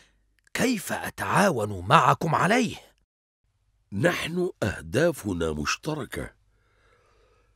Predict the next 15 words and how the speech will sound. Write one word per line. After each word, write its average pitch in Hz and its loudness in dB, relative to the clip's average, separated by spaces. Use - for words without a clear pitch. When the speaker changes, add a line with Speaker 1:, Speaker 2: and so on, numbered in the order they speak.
Speaker 2:
سوف 87 -2
نقوم 95 2
جميعا 104 4
بحرق 104 6
كل 165 8
أشجار 113 2
القرية. 80 -4
Speaker 1:
أنا 226 6
لست 214 4
طرفا 170 4
في 147 -6
الدفاع 139 2
عن 131 2
أفكار 165 0
أبي، 185 2